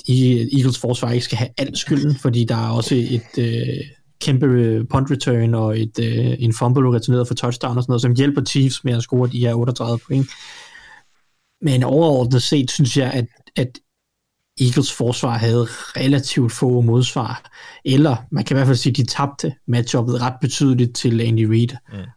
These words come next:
Speaker 1: og, og, og, og company. Og det er jo ikke nogen, nogen skam som sådan, men, men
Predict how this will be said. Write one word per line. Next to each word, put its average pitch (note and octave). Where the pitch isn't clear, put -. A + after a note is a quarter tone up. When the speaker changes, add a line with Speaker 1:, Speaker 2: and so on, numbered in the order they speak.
Speaker 1:
og, A2
og, A2+
og, -
og A#2
company. A#2
Og A#2
det C3+
er D3+
jo D3+
ikke D3+
nogen, D3+
nogen A#2+
skam -
som C3+
sådan, C3
men, A#2+
men B2